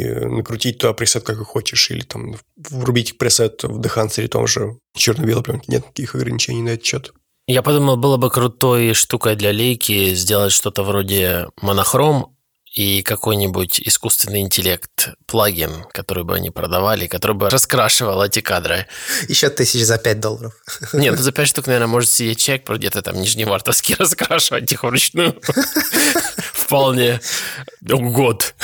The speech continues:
Speaker 2: <laughs> Точно, год может, наверное.
Speaker 1: Я недавно в канале Денис Секси I T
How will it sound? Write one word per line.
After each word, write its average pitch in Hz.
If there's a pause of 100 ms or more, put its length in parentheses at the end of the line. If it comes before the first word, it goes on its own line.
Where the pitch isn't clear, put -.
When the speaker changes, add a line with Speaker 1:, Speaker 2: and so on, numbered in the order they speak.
(160)
Speaker 2:
<laughs> -
Точно, 117
год 120
может, 107
наверное. 127
Speaker 1:
Я 120
недавно 123
в -
канале 113
Денис 120
Секси -
I 120
T 151